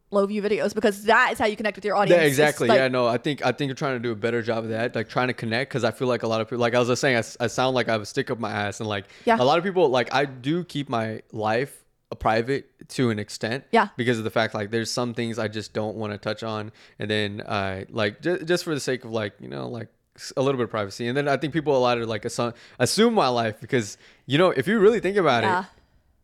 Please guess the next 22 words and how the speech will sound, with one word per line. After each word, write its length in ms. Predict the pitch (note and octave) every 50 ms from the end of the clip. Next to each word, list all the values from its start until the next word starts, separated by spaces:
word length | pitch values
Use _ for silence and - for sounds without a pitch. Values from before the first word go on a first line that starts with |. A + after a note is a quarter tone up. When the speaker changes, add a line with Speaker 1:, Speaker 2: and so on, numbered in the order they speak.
| _
Speaker 2:
you 140 | - A#2+ -
don't 120 | D#3+ C3 G#2
know 140 | G#2+ A#2+
me. 220 | C3 G#2+ G2+ G2 - _ _ _ _
Speaker 1:
Yeah. 280 | - G#3 G3 G3 G3+ G#3
Speaker 2:
Like, 460 | G#3+ G#3+ G#3 A3 A3 A3 G#3+ G#3+ A2
you 80 | A#2 C#3
just, 340 | F3 F#3 D3+ - - - -
you 100 | B2 A#2+ C3+
just 220 | D3+ C3+ - - - _ _ -
know 200 | B2 A2+ A#2 A#2+
what 140 | A#2+ A2 G#2+
I'm 160 | G2+ G2+ G2+
doing. 360 | G#2+ A#2 D3 C#3+ A#2 G#2+ G2+
Speaker 1:
You 120 | A#3 C4 C4+
know 80 | D#4
what 100 | E4+ F4+
I'm 60 | D#4
telling 280 | A#3+ A#3 A#3+ A#3 A3+ A3
you, 100 | G#3+ G3+
like, 180 | G3 F#3 - -
Speaker 2:
Yeah, 120 | B2+ B2+